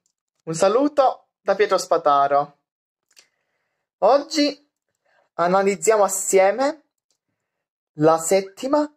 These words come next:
giornata di Serie A, tranne Brescia-Sassuolo. E parlerò un pochino del giorno dopo di Inter-Juventus.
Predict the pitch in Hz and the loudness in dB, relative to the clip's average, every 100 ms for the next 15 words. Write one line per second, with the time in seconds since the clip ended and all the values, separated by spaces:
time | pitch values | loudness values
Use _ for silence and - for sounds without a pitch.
0 | _ 143 - 196 185 165 208 277 294 294 | _ -6 0 0 0 -2 -2 -2 -2 -4
1 | _ _ _ 123 - - 269 330 320 311 | _ _ _ -8 -8 -2 0 2 0 -2
2 | - _ _ - 110 - _ _ _ _ | -6 _ _ -4 -4 -6 _ _ _ _
3 | _ _ - 185 220 285 254 160 208 - | _ _ -2 0 0 0 -2 0 -2 0
4 | 240 202 175 - 120 107 110 110 - _ | -2 -2 -4 -6 -4 -2 -2 -4 -8 _
5 | _ _ _ _ _ _ _ _ _ _ | _ _ _ _ _ _ _ _ _ _
6 | _ _ _ _ _ - 240 262 285 330 | _ _ _ _ _ -4 -2 0 0 2
7 | 285 262 294 302 226 233 285 285 226 _ | 0 2 -2 -2 -2 -2 -2 -4 -8 _
8 | _ 185 226 196 214 254 247 202 202 233 | _ -2 -2 0 0 0 0 0 0 -2
9 | 190 190 175 160 127 110 110 113 113 - | -4 -4 -4 -4 -8 -10 -10 _ -20 -20
10 | - 113 | -18 -16